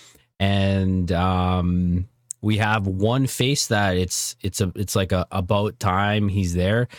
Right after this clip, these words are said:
And then another one that I was kinda a little bit surprised about. So, uh, Kenny Omega, Darby Allin, still our champs. Jon Moxley, the number one contender.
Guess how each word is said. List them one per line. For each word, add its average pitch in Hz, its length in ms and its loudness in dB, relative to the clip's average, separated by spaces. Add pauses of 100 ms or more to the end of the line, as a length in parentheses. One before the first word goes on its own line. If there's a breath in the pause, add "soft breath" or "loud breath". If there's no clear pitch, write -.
(240 loud breath)
And 101 100 2
then 123 80 2
another 131 320 0
one 196 160 2
that 175 140 2
I 175 40 2
was 165 140 0
kinda 160 320 0
a - 20 2
little 143 240 2
bit 143 140 0
surprised 120 720 0
about. 90 480 2
So, 95 440 0 (420 loud breath)
uh, 90 500 0
Kenny 135 320 0
Omega, 135 520 0
Darby 113 640 0
Allin, 123 360 2
still 110 320 0
our 120 80 0
champs. 110 580 0
Jon 98 320 0
Moxley, 95 460 0
the 87 140 -2
number 98 260 2
one 104 200 0
contender. 98 680 0